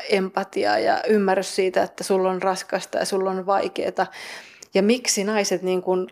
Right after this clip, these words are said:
lähtee nostamaan sitä rimaa niin kuin ja tekemällä ja kuvaamalla,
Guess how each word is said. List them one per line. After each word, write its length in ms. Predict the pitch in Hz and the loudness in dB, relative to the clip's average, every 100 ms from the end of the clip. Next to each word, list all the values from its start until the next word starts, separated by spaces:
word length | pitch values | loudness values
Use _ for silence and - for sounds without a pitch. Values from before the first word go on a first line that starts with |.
| _ - | _ -2
lähtee 380 | 185 - 190 | -2 2 2
nostamaan 520 | 196 208 - 196 208 - | 4 2 0 -2 -2 -4
sitä 220 | 180 208 | -2 -2
rimaa 480 | 208 214 190 - - | 0 0 0 -2 -4
niin 220 | 139 185 | -8 -8
kuin 260 | - - - - - - - - | -10 -12 -14 -16 -16 -20 -8 0
ja 160 | 175 - - | 0 0 -4
tekemällä 600 | 196 190 185 180 135 - | 0 2 2 2 2 2
ja 240 | 202 101 - | 2 0 -4
kuvaamalla, 760 | - 180 190 185 185 185 190 | -2 2 2 2 2 2 2